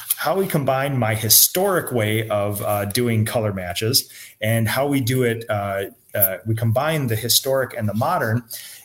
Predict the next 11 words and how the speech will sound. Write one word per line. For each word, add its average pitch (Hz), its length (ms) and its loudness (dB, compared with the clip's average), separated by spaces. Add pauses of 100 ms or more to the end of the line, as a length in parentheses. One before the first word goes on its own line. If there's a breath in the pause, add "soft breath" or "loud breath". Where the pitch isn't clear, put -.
is 131 640 2 (160)
we 120 140 2
use 156 680 4
the 113 100 -6
color 147 320 0
snap, 95 520 0 (380)
uh, 95 280 -2
the 95 100 -4
color 143 240 0
match. 104 480 -2 (320 loud breath)
Uh, 104 380 0